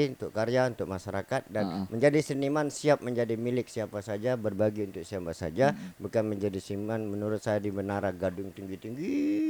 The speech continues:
Speaker 1: ya kan? Air
Speaker 2: Iya, iya.
Speaker 1: asik diri sendiri. Ya kan? Itu persoalan setuju tak setuju. Yang
Speaker 2: Oh,
Speaker 1: lain
Speaker 2: oke,
Speaker 1: boleh
Speaker 2: oke.
Speaker 1: berpendapat lain.
Speaker 2: Ah.
Speaker 1: Saya kira itu. Jadi saya, hidup mati saya, eksis tak eksis, berkreasi atau tidak, yang ngalir seperti bernapas gitu
Speaker 2: Oh.
Speaker 1: saja.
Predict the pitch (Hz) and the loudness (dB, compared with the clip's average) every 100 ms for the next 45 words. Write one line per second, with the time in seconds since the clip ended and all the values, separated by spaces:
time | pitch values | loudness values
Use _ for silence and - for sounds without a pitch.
0 | 311 302 - 123 160 180 - 117 110 98 | 0 -2 -2 -4 -4 -12 -6 0 0 0
1 | 95 120 85 113 104 107 107 98 95 87 | -2 -4 -6 -6 -4 -4 -4 -2 -2 -4
2 | - - - _ 90 90 131 - - 107 | -8 -20 -20 _ -2 2 2 0 -12 -6
3 | - 135 120 113 104 85 95 117 135 - | -2 2 2 4 4 6 6 4 2 -8
4 | - - 107 98 101 87 - 92 82 85 | -20 -2 2 4 6 6 2 -2 0 0
5 | 73 - - 101 101 101 117 107 104 95 | -2 -8 -6 0 2 4 4 6 4 4
6 | 92 92 85 85 82 160 196 117 76 208 | 0 0 -2 0 0 0 0 0 0 2
7 | 202 233 226 196 127 101 127 156 139 135 | 6 8 6 8 6 8 6 6 6 8
8 | 156 170 - - - _ - - - 131 | 10 8 4 -6 -20 _ -20 -20 -4 2
9 | 139 156 - 147 156 147 147 143 143 151 | 6 6 6 2 4 4 8 10 12 10
10 | 151 - - 123 131 143 139 139 117 127 | 8 4 2 4 4 4 6 6 8 4
11 | - 151 127 131 - 131 127 135 120 123 | 4 4 6 2 6 6 8 6 6 4
12 | 127 135 202 170 165 156 156 147 139 120 | 2 2 4 4 6 6 4 0 -2 -2
13 | 107 156 139 117 110 98 - 71 - - | 0 0 2 2 -2 -6 -4 -4 -4 -14
14 | - 87 85 98 87 | -8 -4 0 0 0